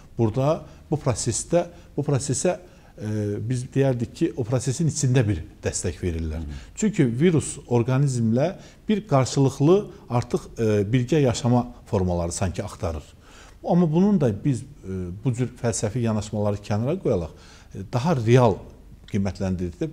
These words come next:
Speaker 1: hər bir insan öz həyatını qorumalıdır. Öz həyatını qorumaqdan ötürü isə öz immunitetini peyvəndləmə vasitəsilə,
Speaker 2: Hı hı.
Speaker 1: yəni stabilləşdirməlidir ki, virusla mübarizə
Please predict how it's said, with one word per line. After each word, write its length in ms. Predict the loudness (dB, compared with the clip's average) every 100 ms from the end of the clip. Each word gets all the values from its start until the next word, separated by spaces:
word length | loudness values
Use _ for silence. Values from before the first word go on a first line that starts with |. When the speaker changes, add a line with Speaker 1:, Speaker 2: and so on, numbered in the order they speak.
| -6
Speaker 1:
hər 180 | -4 0
bir 60 | -2
insan 220 | -2 -6
öz 140 | -6 -6
həyatını 340 | -6 -4 -4
qorumalıdır. 600 | -4 -6 -6 -8 -12 -16 -20 -20 -20 -20 -4
Öz 180 | -2 2
həyatını 300 | 0 0 0
qorumaqdan 560 | 2 2 0 -2 0 0
ötürü 240 | -2 -4
isə 320 | -6 -6 -8 -8 -18 -8 -2
öz 200 | -2 -2 0
immunitetini 760 | 2 2 0 -4 -2 0 0 -2 -16 -20 -20 -20 -20 -20 -20 -8
peyvəndləmə 720 | -2 0 0 -2 -2 0 0 0
vasitəsilə, 720 | -4 -6 -8 -4 -4 -4 -8 -12
Speaker 2:
Hı 60 | -12
hı. 240 | -10 -12 -16 -12
Speaker 1:
yəni 240 | -10 -10 -12 -16 -20 -20 -20
stabilləşdirməlidir 1160 | -14 -8 -4 -2 -2 -2 -4 -2 -2 -2 -4 -8
ki, 140 | -8 -2
virusla 380 | -2 -2 -4 -4
mübarizə 480 | -4 -4 -4 -4